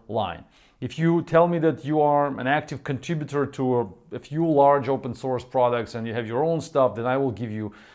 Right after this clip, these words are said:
seven, ten. My, my, my range is from zero to ten. And then I qu-, quickly,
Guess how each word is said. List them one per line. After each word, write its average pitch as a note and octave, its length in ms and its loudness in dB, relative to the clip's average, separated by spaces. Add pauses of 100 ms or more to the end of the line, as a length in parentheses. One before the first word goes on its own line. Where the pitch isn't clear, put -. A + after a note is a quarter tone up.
seven, G#2+ 540 2 (160)
ten. A2+ 400 -2
My, B2 160 2
my, A#2 300 -2
my A#2 160 0
range C#3 320 0
is A2+ 100 -6
from G#2+ 180 -8
zero A#2 280 -6
to A2 140 -14
ten. - 260 -16 (240)
And F3+ 100 0
then D4 100 8
I A3 280 4 (160)
qu-, - 100 -18 (140)
quickly, A3 580 0